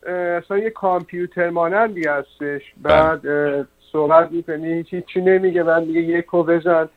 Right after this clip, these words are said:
Speaker 1: با یه آفیسری صحبت بکن»، که من قطع می‌کنم، بعد دوباره مجدداً همون شماره یا با شماره دیگه و من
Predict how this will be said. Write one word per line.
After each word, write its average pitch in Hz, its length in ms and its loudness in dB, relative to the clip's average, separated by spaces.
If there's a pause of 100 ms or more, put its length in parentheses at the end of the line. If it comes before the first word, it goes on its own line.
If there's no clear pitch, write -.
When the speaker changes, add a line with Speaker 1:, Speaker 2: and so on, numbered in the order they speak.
(400)
Speaker 1:
با 151 140 0
یه 156 160 0
آفیسری 147 720 0
صحبت 139 380 2
بکن»، 131 360 -6 (760)
که 160 60 2
من 151 420 0 (180)
قطع 160 360 6
می‌کنم، 160 640 0
بعد 143 280 0 (260)
دوباره 147 300 2
مجدداً 147 580 2
همون 151 320 0 (100)
شماره 147 400 2
یا 139 140 2
با 135 180 0
شماره 143 500 -2
دیگه 131 420 -2
و 123 60 0
من 123 180 -2